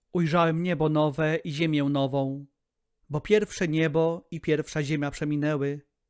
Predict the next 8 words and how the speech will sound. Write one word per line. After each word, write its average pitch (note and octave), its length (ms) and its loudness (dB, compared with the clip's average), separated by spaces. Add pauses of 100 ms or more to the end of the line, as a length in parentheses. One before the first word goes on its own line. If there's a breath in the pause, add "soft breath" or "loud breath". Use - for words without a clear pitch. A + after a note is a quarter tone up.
(260)
i G#3 100 2
morza D#3+ 300 2
już C#3+ 240 -4
nie D3+ 160 -2
ma. C#3 220 -6 (1800)
I F3+ 100 0
miasto E3 420 0
święte, C#3+ 600 -4